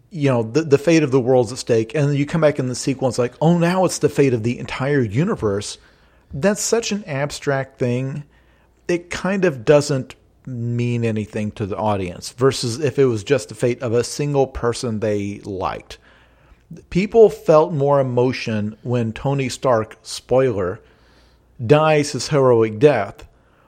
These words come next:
than they felt at the idea of four billion people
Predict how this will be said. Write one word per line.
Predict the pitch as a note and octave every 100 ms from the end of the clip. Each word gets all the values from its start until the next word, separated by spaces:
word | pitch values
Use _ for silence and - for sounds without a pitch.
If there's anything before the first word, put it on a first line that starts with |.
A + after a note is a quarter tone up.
| _
than | A2+ D#3 D#3+
they | D3
felt | C#3 - C#3+ B2+ A#2+ -
at | D3 B2+
the | A#2+ A#2
idea | B2 B2+ G#2+ B2 C3 A#2+
of | A2+ A#2 A2 G#2+ G#2+
four | - - - C3+ A#2+ A#2
billion | F#2+ A#2+ A2+ G#2+ G2+
people | - A#2 A2 F#2+ G2+